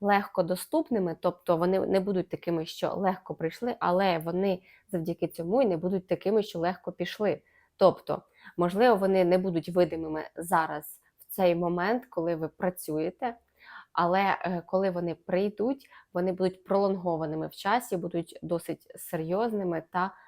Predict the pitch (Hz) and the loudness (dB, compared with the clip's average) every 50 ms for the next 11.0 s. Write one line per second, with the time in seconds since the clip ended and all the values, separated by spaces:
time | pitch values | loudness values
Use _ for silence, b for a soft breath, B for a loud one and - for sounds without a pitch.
0 | B B - - - 185 196 202 190 180 B B B B B _ - - 175 175 | B B -20 -4 -2 0 2 2 0 -2 B B B B B _ -2 -2 -2 0
1 | - 175 196 226 226 214 196 180 - - - 185 170 - - 170 - - - 185 | 2 2 2 4 4 2 0 -2 -4 -4 -6 -6 -4 -4 -6 -8 -8 -8 -6 -4
2 | 175 170 - - 185 175 175 - 170 160 151 135 143 - _ - 165 180 196 208 | -4 -4 -2 -2 -2 -2 -2 -4 -4 -6 -6 -6 -10 -12 _ -8 -2 -2 -2 0
3 | - 214 202 190 202 190 196 - 202 233 - - - 240 214 214 - 196 180 - | 0 -2 -4 -4 -4 -6 -6 -4 -4 -4 -4 -2 -2 -2 -2 -2 -4 -4 -4 -4
4 | - - - - - 196 - - - - _ - 202 190 - - 180 165 - - | -6 -8 -6 -4 -4 -4 -4 -8 -14 -20 _ -8 -8 -8 -4 -2 -2 -2 -2 -4
5 | 175 175 170 170 - 175 - _ - 196 185 175 175 - 185 175 170 165 - 196 | -8 -8 -8 -8 -8 -10 -10 _ -2 -2 0 0 -2 -4 -6 -6 -6 -6 -6 -6
6 | 185 - - 180 196 190 214 214 208 196 160 165 - - 170 - - 170 175 170 | -6 -4 -4 -4 -4 -2 -2 -2 -2 -2 -4 -6 -8 -12 -14 -10 -8 -8 -6 -8
7 | 156 156 180 175 175 170 160 151 - B B B B B B B _ 165 175 175 | -6 -6 -4 -4 -4 -4 -6 -6 -10 B B B B B B B _ -4 -2 -2
8 | 175 170 - - 170 165 180 175 175 185 180 - - - 151 143 139 - 160 156 | -2 -2 -4 -6 -6 -4 -4 -4 -4 -4 -6 -8 -10 -6 -6 -6 -6 -6 -10 -10
9 | - _ B B B B B B B B B - 175 175 170 170 - 196 190 196 | -12 _ B B B B B B B B B -2 -2 -2 -2 0 0 0 2 2
10 | 202 214 208 190 196 180 180 180 180 180 180 180 175 180 - 175 170 160 160 | 2 2 2 2 2 0 2 2 0 0 0 -2 -6 -4 -4 -4 -2 -2 -4